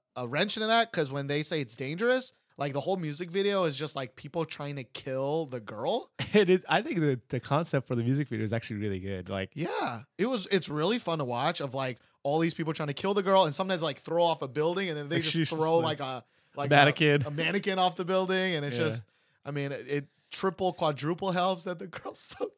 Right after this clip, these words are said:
Speaker 1: cute.
Speaker 2: No,
Speaker 1: but,
Speaker 2: like,
Speaker 1: like
Speaker 2: but I think what really makes it kind of, like, pop is that there, there's some scenes in this music video that are just, like,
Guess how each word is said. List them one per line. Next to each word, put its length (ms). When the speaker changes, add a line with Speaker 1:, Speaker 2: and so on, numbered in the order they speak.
Speaker 1:
cute. 240
Speaker 2:
No, 160
Speaker 1:
but, 80
Speaker 2:
like, 200
Speaker 1:
like 340
Speaker 2:
but 160
I 100
think 240
what 180
really 380
makes 380
it 180
kind 260
of, 260
like, 300
pop 400
is 120
that 140
there, 300
there's 260
some 320
scenes 500
in 100
this 180
music 280
video 300
that 160
are 100
just, 240
like, 180